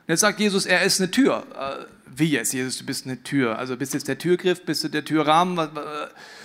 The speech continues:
und wie soll ich jetzt mit mir, äh, also ein bisschen verwirrend, oder?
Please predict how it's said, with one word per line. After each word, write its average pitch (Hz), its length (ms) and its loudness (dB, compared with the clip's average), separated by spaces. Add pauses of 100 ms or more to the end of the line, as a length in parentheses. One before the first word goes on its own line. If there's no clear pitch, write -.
(140)
und 151 260 -4 (280)
wie 160 100 0
soll 175 180 4
ich 165 60 -2
jetzt 151 160 -2
mit 165 160 0
mir, 160 260 4
äh, 143 140 -4 (300)
also 147 220 -4
ein 147 60 -10 (260)
bisschen 208 260 -2
verwirrend, 165 420 -4
oder? 170 200 -12